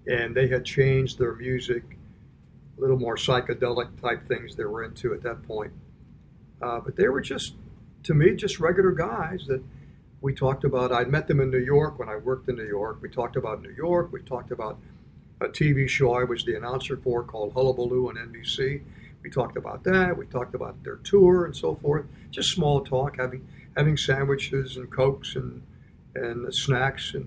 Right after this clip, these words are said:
back in the, uh, Giants clubhouse. And there was nothing special about them that I could, I could remember. Just really nice guys.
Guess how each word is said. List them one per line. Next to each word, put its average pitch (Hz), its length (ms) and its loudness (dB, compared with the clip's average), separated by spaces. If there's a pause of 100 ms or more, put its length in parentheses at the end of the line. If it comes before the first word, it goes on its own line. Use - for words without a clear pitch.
(140)
back 127 240 -6
in 123 80 -4
the, 117 260 -4
uh, - 20 -8
Giants 135 400 0
clubhouse. 147 640 -4 (640)
And 127 200 0
there 135 60 6
was 135 180 2
nothing 147 260 4
special 180 440 -2
about 135 300 -2
them 120 120 -8
that 120 120 -4
I 135 100 -2
could, 143 260 -10
I 135 60 -6
could 135 140 -8
remember. 147 400 -4 (380)
Just - 200 -4
really 175 200 8
nice 165 260 2
guys. - 340 -4